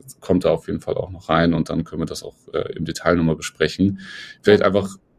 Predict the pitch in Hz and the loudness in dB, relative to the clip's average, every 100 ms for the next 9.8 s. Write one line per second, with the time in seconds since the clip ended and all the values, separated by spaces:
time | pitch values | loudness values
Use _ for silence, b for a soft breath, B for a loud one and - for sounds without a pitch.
0 | _ - - - 92 - 92 - 92 98 | _ -20 -20 0 0 2 0 4 2 2
1 | 90 85 85 - - 82 90 87 85 80 | 4 4 4 2 -4 -4 0 2 0 0
2 | 87 - 80 87 78 78 82 80 82 87 | -4 -6 -6 -4 -2 -4 -2 2 4 2
3 | - - _ _ - 82 90 - 92 92 | -2 -18 _ _ -6 -2 -4 0 4 6
4 | 92 - - 90 92 113 101 - 85 90 | 6 2 2 4 6 6 4 2 6 6
5 | 98 98 92 - - - 95 113 110 101 | 6 4 2 2 -6 -2 4 6 6 4
6 | 92 95 92 82 87 107 120 110 - - | 2 0 -6 -6 -2 4 4 4 0 2
7 | 87 110 123 131 143 B B B B 185 | 6 6 8 8 6 B B B B -4
8 | 196 - 95 92 92 _ - 90 92 87 | 0 8 8 8 4 _ -4 2 4 4
9 | 95 90 98 107 113 117 123 139 | 0 4 8 8 8 6 6 2